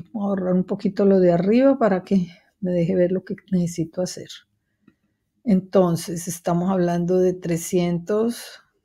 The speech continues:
catorce más doscientos cuarenta y siete.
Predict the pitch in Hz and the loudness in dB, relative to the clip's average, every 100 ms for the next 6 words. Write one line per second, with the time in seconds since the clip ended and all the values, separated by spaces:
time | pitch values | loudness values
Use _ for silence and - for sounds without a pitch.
0 | _ 196 190 - 185 175 165 - 214 254 | _ -6 -6 -4 -2 -2 -2 -4 0 0
1 | 285 - _ _ _ _ _ _ _ _ | -2 -12 _ _ _ _ _ _ _ _
2 | _ _ _ _ _ 196 190 185 196 214 | _ _ _ _ _ 0 2 0 0 0
3 | 240 - - 185 175 185 180 175 175 190 | 0 -4 -6 -4 -4 -2 -2 -2 -6 -8
4 | - 202 180 170 175 190 185 - 156 160 | -2 -2 0 -2 -4 -6 -6 -6 -8 -8
5 | - - | -16 -20